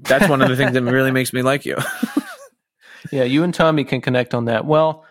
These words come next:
Speaker 2: we're out of time. That's it.
Speaker 1: Holy shit. Okay.
Speaker 2: Yeah.
Speaker 1: Wow, that
Speaker 2: Yeah.
Speaker 1: went really fast, dude.
Speaker 2: I don't want it to be a two-hour episode of just us talking because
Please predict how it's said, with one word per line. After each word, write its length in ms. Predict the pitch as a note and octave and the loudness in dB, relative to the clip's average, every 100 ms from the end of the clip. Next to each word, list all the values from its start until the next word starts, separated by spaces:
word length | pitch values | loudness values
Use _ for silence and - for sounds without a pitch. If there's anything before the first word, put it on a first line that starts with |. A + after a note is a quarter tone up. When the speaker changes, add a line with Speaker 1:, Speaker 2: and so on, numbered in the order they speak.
| _ _ - | _ _ -6
Speaker 2:
we're 100 | D#3 | 0
out 160 | F#3+ G3 | 0 0
of 80 | F3 | 0
time. 380 | F#3+ F#3+ A#2 - _ _ - | 0 0 -4 -10 _ _ -6
That's 220 | E3 - | -6 -2
it. 220 | F#3+ - - | -2 -2 -2
Speaker 1:
Holy 180 | D4 B3+ | 0 0
shit. 500 | - C#4+ C4 - - - _ _ _ - | 0 0 0 -2 -8 -20 _ _ _ -4
Okay. 360 | C3+ D3+ A#2+ A#2+ | 0 2 2 0
Speaker 2:
Yeah. 140 | F3+ E3+ _ _ _ | -4 -12 _ _ _
Speaker 1:
Wow, 200 | G#2+ A#2 | -2 0
that 100 | G#2 - | 2 0
Speaker 2:
Yeah. 40 | |
Speaker 1:
went 160 | A2 F#2+ | -2 -2
really 220 | G2+ G2 | 0 0
fast, 340 | - F#2 F2 | 0 -2 -2
dude. 180 | F2 F2 _ _ _ _ | -10 -12 _ _ _ _
Speaker 2:
I 120 | D#3+ F3+ | 0 2
don't 180 | G#3+ | 2
want 180 | G3+ F#3+ | 2 2
it 200 | F3+ D3 | 2 0
to 80 | D#3 | -2
be 200 | D#3+ D3 | 0 2
a 60 | C3 | 0
two-hour 640 | - D#3+ D#3 D3+ D#3 D#3 | 0 2 2 2 2 0
episode 400 | D3+ D3+ - D#3 | -2 -4 -2 -2
of 220 | C3+ C#3+ | -2 -6
just 280 | C#3 D3 - | -2 -2 -2
us 200 | C#3+ C#3 | -2 -2
talking 460 | - C#3+ C#3+ D3 C3 | 0 0 0 -4 -4
because 440 | B2 C3+ A#2 - | -4 -4 -4 -10